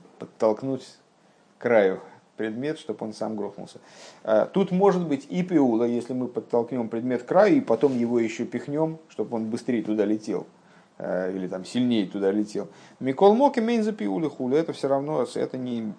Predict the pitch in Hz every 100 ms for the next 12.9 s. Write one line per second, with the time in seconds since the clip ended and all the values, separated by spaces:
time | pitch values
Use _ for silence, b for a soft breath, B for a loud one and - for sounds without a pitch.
0 | - 110 127 135 127 - - - 156 110
1 | 110 107 - 175 160 64 60 62 62 -
2 | 87 87 50 - - - - B B B
3 | B B B - 123 123 208 214 214 -
4 | 143 120 143 139 135 139 139 139 139 139
5 | 139 143 139 175 202 156 139 190 185 139
6 | 135 135 135 139 135 - 135 123 139 139
7 | 131 135 131 131 127 - 127 139 143 135
8 | 190 170 139 135 135 135 131 - 117 160
9 | 190 196 135 - 139 139 135 123 131 139
10 | 180 185 123 117 - 147 113 104 - -
11 | 113 110 107 b b b b _ 139 135
12 | 139 160 160 131 120 135 160 127 101